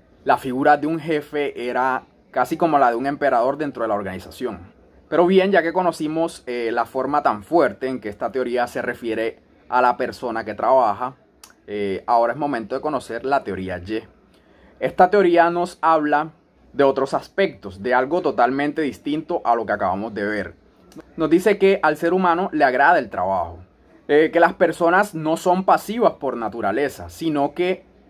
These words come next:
de algún modo se han vuelto así por las mismas estructuras de las organizaciones, porque las organizaciones han propiciado que sea así de esta forma.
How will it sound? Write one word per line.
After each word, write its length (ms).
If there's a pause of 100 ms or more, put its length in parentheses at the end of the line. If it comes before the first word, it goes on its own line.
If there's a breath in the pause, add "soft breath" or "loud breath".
(100)
de 140
algún 420
modo 320
se 100
han 160
vuelto 380
así 420 (420)
por 180
las 180
mismas 600
estructuras 760
de 80
las 180
organizaciones, 1000 (200)
porque 320
las 160
organizaciones 880
han 160
propiciado 640
que 260
sea 400
así 240
de 80
esta 220
forma. 520